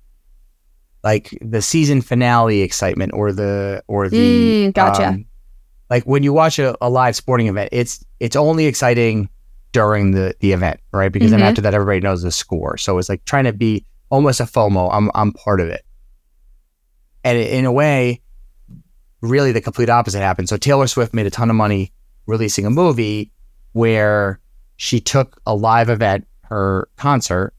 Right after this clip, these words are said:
Speaker 1: and made
Speaker 2: Yeah,
Speaker 1: it, you know,
Speaker 2: yep.
Speaker 1: so she kind of did this, but she took a live event, her concert, and she brought it into theaters where you could go at any point. And then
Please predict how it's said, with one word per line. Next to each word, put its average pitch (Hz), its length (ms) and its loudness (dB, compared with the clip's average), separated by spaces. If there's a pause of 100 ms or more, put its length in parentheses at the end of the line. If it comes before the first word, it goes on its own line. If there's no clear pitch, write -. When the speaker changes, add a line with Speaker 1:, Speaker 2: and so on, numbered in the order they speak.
Speaker 1:
and 107 200 0
made 113 80 4
Speaker 2:
Yeah, 214 380 4
Speaker 1:
it, 214 60 -10 (100)
you - 60 0
know, 233 60 4
Speaker 2:
yep. 214 40 4
Speaker 1:
so 151 80 0
she 185 200 -2
kind 185 360 0
of 107 120 -4
did 104 160 -4
this, 120 160 -4
but 120 120 -6
she 120 60 -6
took 170 140 -2
a 151 40 2
live 151 200 2
event, 131 220 0
her 117 100 -4
concert, 120 480 0 (420)
and 113 140 -2
she 113 100 0
brought 117 300 2
it - 160 -4 (120)
into 156 280 0
theaters 107 440 0
where 113 120 0
you 110 100 0
could 104 160 -4
go 101 340 0
at 110 100 -2
any 117 200 2
point. 95 360 -8 (440)
And 123 180 0
then 127 440 0